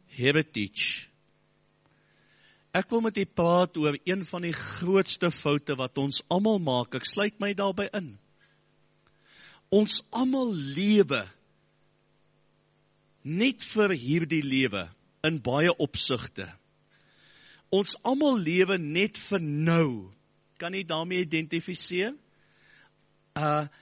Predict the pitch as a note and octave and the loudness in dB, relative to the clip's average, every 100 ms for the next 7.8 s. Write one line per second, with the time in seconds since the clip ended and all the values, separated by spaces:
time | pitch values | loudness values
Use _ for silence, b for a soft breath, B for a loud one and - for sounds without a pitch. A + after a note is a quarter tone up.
0 | b b b _ _ G#3 A3 - - B3 | b b b _ _ -2 0 -2 -2 -2
1 | C#4 C#4+ C4+ - - A#3+ F3+ - F#3 G3 | 0 0 0 -2 -2 -2 -6 0 0 0
2 | G#3 G#3+ G#3+ - E3 E3 D#3 F3 - G3+ | 0 0 0 -4 -6 -6 -4 -4 -4 -4
3 | A3 - - G#3 G#3 F3+ F3+ E3+ - - | -2 -2 -2 0 0 0 -2 -4 -8 -6
4 | C3 D#3 G#3 F3+ G3 - - G#3+ G3+ - | 0 2 2 0 -4 -6 -6 -6 -6 -6
5 | F3+ - C#3 D3+ D3+ C#3 - - G#3+ G3+ | -6 -4 -6 -6 -6 -8 -10 -2 -2 0
6 | C3+ B2+ - D3+ - G#3+ G3+ G#3 - E3+ | -4 -4 -6 -6 -4 -6 -4 -6 -6 -6
7 | F3 E3 D#3+ D#3 C#3+ - G3 G#3+ | -6 -4 -6 -8 -12 -8 -8 -8